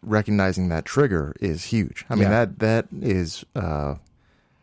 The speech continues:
Speaker 1: I don't know. That's like you, you're watching a murder show and you pick the killer in episode one. Like, you know, that's, that's not easy.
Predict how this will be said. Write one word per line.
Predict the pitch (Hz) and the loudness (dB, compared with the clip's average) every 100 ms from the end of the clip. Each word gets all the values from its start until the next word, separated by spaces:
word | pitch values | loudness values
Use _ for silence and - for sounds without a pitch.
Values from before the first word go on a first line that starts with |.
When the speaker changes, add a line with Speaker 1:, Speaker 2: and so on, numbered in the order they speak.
| _ - | _ -4
Speaker 1:
I | - | -2
don't | 92 | 0
know. | 95 | 2
That's | 85 101 | 0 0
like | 101 - | -2 -2
you, | 104 95 | -4 -2
you're | 107 | 0
watching | 101 98 98 | 2 2 0
a | 87 | 0
murder | 98 90 | 0 0
show | 90 95 | 0 0
and | 87 | 0
you | 92 | 0
pick | 104 | -2
the | - | -4
killer | - 101 85 | 0 2 2
in | 85 | 0
episode | 85 90 80 | 0 2 2
one. | 92 85 | 2 2
Like, | - - - | 2 0 2
you | 147 98 | 2 4
know, | |
that's, | 90 110 - - | 4 4 2 2
that's | 113 - | 2 2
not | 98 98 | 2 2
easy. | 113 | 2